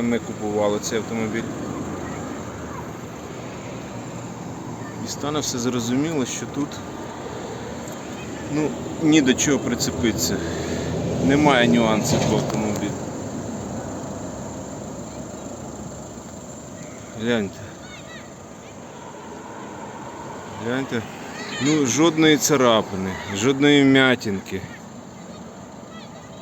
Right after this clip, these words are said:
Автомобіль, до речі, зберігався на підземному паркінгу. У власника ми там його і забирали. Дуже хороша комплектація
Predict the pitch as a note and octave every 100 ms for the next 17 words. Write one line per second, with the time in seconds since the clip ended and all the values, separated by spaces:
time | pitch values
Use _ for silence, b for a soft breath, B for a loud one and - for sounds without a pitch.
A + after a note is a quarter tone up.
0 | - - - G2+ - C#3 E3 D#3 C3 C#3+
1 | - C3 A2 G2+ G#2+ C3 A#2 C#3 C3+ -
2 | A#2 G#2 - - - - - - - A#2
3 | B2+ A2+ C#3 C3+ B2 B2 A2+ B2+ B2+ B2+
4 | G#2+ G2+ E2+ - - - - - - -
5 | - - - - - - - - - -
6 | - - - - - - - - - -
7 | - - - - - A#2+ B2 B2+ B2 B2
8 | - A#2 A2+ A2 G#2+ G#2 G#2 F#2+ G2+ G#2+
9 | A2 B2 C#3 C#3 - - - - - -
10 | - - - - - - - - - -
11 | - A#2 D3 D3 C#3+ C3 A#2+ - A#2 A2+
12 | - G#2+ G#2 - C3+ C#3